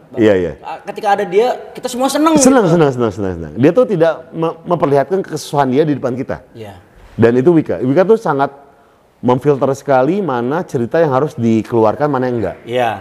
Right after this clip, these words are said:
Speaker 2: Iya, itu Wika Salim.
Speaker 1: Kenapa
Speaker 2: Iya.
Speaker 1: lu nggak, nggak?
Speaker 2: Iya, mm, ya karena temen aja. Sama Wika tuh temen aja.
Speaker 1: Ya nggak temen aja sama siapa?
Speaker 2: Nggak ada. Sekarang, sekarang udah, udah punya pasangan.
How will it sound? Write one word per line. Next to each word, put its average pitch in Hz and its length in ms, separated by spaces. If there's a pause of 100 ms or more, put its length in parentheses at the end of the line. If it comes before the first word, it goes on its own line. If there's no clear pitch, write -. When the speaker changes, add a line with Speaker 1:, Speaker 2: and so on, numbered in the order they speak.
Speaker 2:
Iya, 92 260
itu 113 140
Wika 135 220
Salim. 90 240 (640)
Speaker 1:
Kenapa - 200
Speaker 2:
Iya. 87 200
Speaker 1:
lu 120 160
nggak, 104 280
nggak? 104 240
Speaker 2:
Iya, 139 280
mm, 156 300 (260)
ya 156 220
karena 147 260
temen 143 240
aja. 110 440 (1120)
Sama 123 240
Wika 156 220
tuh 208 100
temen 113 200
aja. 95 320 (680)
Speaker 1:
Ya 127 160
nggak 123 220
temen 131 260
aja 117 280 (180)
sama 117 380 (120)
siapa? 92 320 (200)
Speaker 2:
Nggak 117 280 (140)
ada. 127 340 (380)
Sekarang, 160 400
sekarang 226 280
udah, 285 160
udah 156 200
punya 160 160
pasangan. 120 640